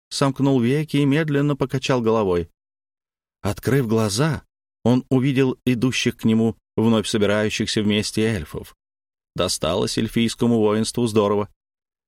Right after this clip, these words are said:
Все растрёпаны, в синяках, золотые доспехи продырявлены, рассечены, шлемы помяты, либо вовсе потеряны. От большей части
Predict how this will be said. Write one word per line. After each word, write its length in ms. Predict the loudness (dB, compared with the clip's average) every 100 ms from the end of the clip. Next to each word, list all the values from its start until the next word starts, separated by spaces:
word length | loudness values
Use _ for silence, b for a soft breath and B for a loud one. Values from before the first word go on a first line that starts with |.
| _ -6
Все 220 | -2 0
растрёпаны, 720 | 0 -2 0 0 0 0 0
в 60 | -2
синяках, 600 | -4 -4 -4 -2 -2 -2
золотые 400 | -2 0 0 0
доспехи 540 | -2 0 -2 0 -2
продырявлены, 920 | -2 -2 0 0 0 -2 0 -2 -4 _ _ -4
рассечены, 840 | -2 -2 -4 -2 0 0 0 -2 _ _ _ _ _
шлемы 460 | -4 0 0 0 0
помяты, 540 | 0 2 0 0 0
либо 220 | 0 0
вовсе 400 | 2 0 0 -4
потеряны. 640 | -2 -2 0 0 0 -2 -4 _ _ _ _ _
От 140 | -4 0
большей 320 | -2 0 -2
части 520 | 0 -2 0 -4 -4